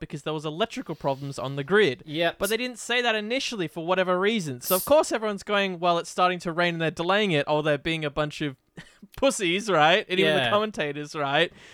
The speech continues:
Speaker 1: But then allegedly it came out that they initially also were trying to delay it because they were trying to fix these issues that meant apparently the start lights wouldn't go on. And of course, well, that's a
Speaker 2: Mm.
Speaker 1: bit of an issue if you can't have your start lights go on.
Speaker 2: Mm.
Speaker 1: So apparently that was part of it as well, but I don't know why that wasn't disclosed and they kinda came out with this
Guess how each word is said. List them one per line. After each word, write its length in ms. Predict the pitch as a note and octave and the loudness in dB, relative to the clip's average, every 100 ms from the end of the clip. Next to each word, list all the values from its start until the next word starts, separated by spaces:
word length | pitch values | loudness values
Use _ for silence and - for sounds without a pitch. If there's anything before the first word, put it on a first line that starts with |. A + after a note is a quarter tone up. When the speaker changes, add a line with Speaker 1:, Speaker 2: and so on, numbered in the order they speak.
| - _ - | -20 _ -6
Speaker 1:
But 100 | G3+ | -2
then 80 | |
allegedly 380 | G3+ G#3 G3+ G3+ | 0 0 0 -2
it 60 | F#3 | -2
came 240 | F#3+ F#3 | -2 0
out 140 | F#3+ F3 | 2 0
that 120 | D#3+ | -2
they 120 | F3 | -2
initially 380 | F3 F#3+ - E3+ | -2 -4 -6 -4
also 360 | G3+ A3+ A3+ G#3 | 2 2 2 -2
were 80 | |
trying 260 | F#3 F3+ E3 | 0 -2 -2
to 100 | D#3 | -4
delay 400 | C3+ C#3 C3+ C3 | -4 0 0 0
it 160 | C3+ - | -4 -6
because 300 | C#3+ D3+ C3 | -8 -6 -4
they 80 | |
were 100 | C#3 | -6
trying 380 | C#3 - D#3 D3+ | -6 -2 -2 -2
to 100 | C#3+ | -8
fix 260 | C#3 D#3+ - | -8 -8 -6
these 200 | C#3+ C3+ | -6 -4
issues 340 | C#3+ - C3+ | -4 -4 -6
that 100 | C#3 | -6
meant 200 | - C#3+ | -4 -6
apparently 320 | - D3+ C#3 | -4 -4 -4
the 100 | A#2+ | -6
start 340 | C#3 - D#3+ C#3+ | -8 2 2 2
lights 240 | C#3 C3+ | -2 -4
wouldn't 200 | C#3+ B2 | -10 -6
go 160 | C#3 B2+ | -6 -4
on. 160 | C3 | -8
And 80 | C3 | -12
of 100 | C3+ | -10
course, 260 | - C#3 - | -6 -6 -4
well, 120 | C#3 | -2
that's 240 | D3 B2+ | 0 -2
a 20 | A#2 | -6
Speaker 2:
Mm. 40 | |
Speaker 1:
bit 100 | C3 | -8
of 60 | B2+ | -8
an 60 | |
issue 220 | C3 B2+ C3 | -10 -10 -10
if 60 | |
you 80 | C3 | -10
can't 220 | C3+ C3 | -8 -8
have 100 | C3 | -8
your 80 | B2 | -14
start 300 | - C#3+ C#3+ | -2 0 0
lights 240 | B2 A#2+ | -4 -12
go 180 | - A#2+ | -12 -12
on. 260 | A#2 - C3+ | -12 -14 -8
Speaker 2:
Mm. 320 | B2+ A#2 G2+ G2 - _ _ | -6 -4 -6 -12 -20 _ _
Speaker 1:
So 140 | - | -2
apparently 320 | F3+ G3+ G#3+ G3 | 2 4 4 2
that 160 | G3 | -2
was 140 | F#3+ F3+ | -4 -4
part 240 | F#3+ F#3 | 0 2
of 80 | F#3 | 2
it 80 | F3+ | -2
as 100 | F3 | 2
well, 260 | A3 G3+ | 4 6
but 120 | D3 | 4
I 20 | D3+ | 4
don't 160 | E3 | 2
know 140 | E3 E3 | 0 -2
why 340 | C#3+ D3+ D#3 | 4 6 6
that 260 | D3 D3 - | 4 0 -2
wasn't 440 | D3 D3 D3+ - | -6 -4 -6 -10
disclosed 600 | D#3+ - F#3+ G3 D#3 C3 | -12 -6 2 4 4 0
and 120 | C#3+ | -6
they 80 | C3+ | -8
kinda 240 | C3+ D3 | -6 -6
came 260 | D3 D#3 D3 | -6 -8 -4
out 180 | C#3+ - | -4 -4
with 140 | D3 | -8
this 300 | C#3+ C#3+ - | -6 -6 -8